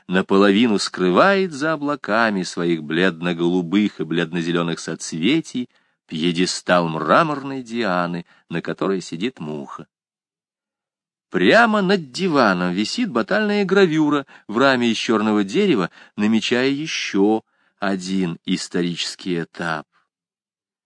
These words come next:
Стоя на пружинистом кретоне, я извлекал из ее смеси эпизодического и аллегорического разные фигуры, смысл которых раскрывался с годами:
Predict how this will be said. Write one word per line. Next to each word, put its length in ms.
Стоя 680
на 120
пружинистом 580
кретоне, 640
я 220
извлекал 600
из 160
ее 240
смеси 840
эпизодического 960
и 120
аллегорического 960
разные 420
фигуры, 560
смысл 560
которых 440
раскрывался 680
с 100
годами: 640